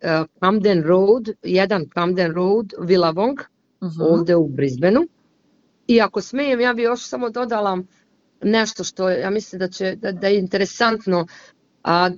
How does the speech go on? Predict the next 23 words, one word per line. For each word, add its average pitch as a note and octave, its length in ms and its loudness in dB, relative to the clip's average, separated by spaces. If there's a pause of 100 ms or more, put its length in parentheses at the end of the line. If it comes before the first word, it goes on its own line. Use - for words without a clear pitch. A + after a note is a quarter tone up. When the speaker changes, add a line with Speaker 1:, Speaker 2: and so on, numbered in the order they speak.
(160)
Speaker 1:
pomenula A3 640 4
bi G#3 120 -2
našu G#3+ 320 -4
prijateljicu, F3+ 840 -2 (380)
a, D#3+ 540 -2 (240)
ženu E3+ 320 0
koja D#3+ 340 0
je D#3 80 0
iz D#3 100 -2
naših E3+ 360 -2
redova, G3+ 540 4
a E3+ 140 0
ovdje F3+ 240 2
Speaker 2:
Mhm. F3 100 0
Speaker 1:
je E3 100 -2 (380)
u E3 80 2
Australiji F#3 380 2
poznata E3+ 540 0
operska - 420 -6
pjevačica, - 680 -2 (580)
Milica F3+ 460 2
Ilić, C#3+ 680 -4
sopran. G#3+ 500 -2